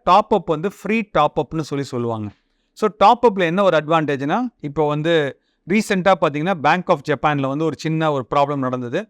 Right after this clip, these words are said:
குளோபல் லெவல்ல மார்க்கெட் கீழே விழுந்தது. அன்னைக்கு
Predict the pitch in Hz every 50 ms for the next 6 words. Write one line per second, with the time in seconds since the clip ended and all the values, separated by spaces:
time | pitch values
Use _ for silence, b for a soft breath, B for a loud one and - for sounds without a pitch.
0 | _ _ _ _ _ _ _ _ 123 120 139 170 196 214 196 220 208 190 175 160
1 | 160 175 180 165 147 143 147 156 - - 165 147 - - 160 156 156 139 135 131
2 | 120 123 123 131 185 196 165 151 151 139 143